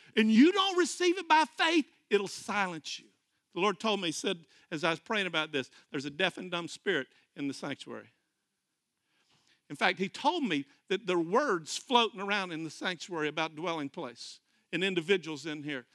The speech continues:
In fact, it's very bunch of words in here. In fact, they've been praying, the prophetic people have been talking about noise. And what it is, it's just so much stuff going on that people haven't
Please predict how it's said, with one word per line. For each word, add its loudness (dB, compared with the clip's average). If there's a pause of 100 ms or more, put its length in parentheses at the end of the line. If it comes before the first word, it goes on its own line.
(160)
In 0
fact, 2
it's -2
very 2
bunch 0
of 2
words 2
in -2
here. -4 (760)
In -8
fact, 0 (520)
they've -2
been 0
praying, -4
the -8
prophetic -4
people -2
have -10
been -4
talking 0
about -4
noise. 0 (1400)
And -2
what 4
it 0
is, 0
it's -6
just -4 (220)
so 2
much 0
stuff -2
going -2
on 0 (200)
that 0
people 2
haven't -4